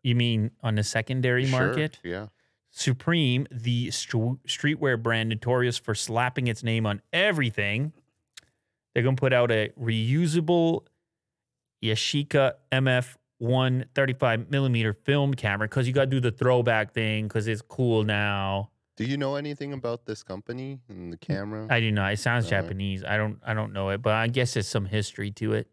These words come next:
Speaker 1: You remember, uh, point and shoot film cameras, don't you?
Speaker 2: I do.
Speaker 1: Yeah.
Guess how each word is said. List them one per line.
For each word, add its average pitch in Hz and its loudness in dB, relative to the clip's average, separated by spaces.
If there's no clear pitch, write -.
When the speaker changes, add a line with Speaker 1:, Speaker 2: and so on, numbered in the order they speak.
Speaker 1:
You 262 0
remember, 110 0
uh, 76 -10
point 107 0
and 98 -2
shoot - -6
film 101 -4
cameras, 110 -4
don't 107 -6
you? 170 -2
Speaker 2:
I 156 -4
do. 120 -6
Speaker 1:
Yeah. 117 2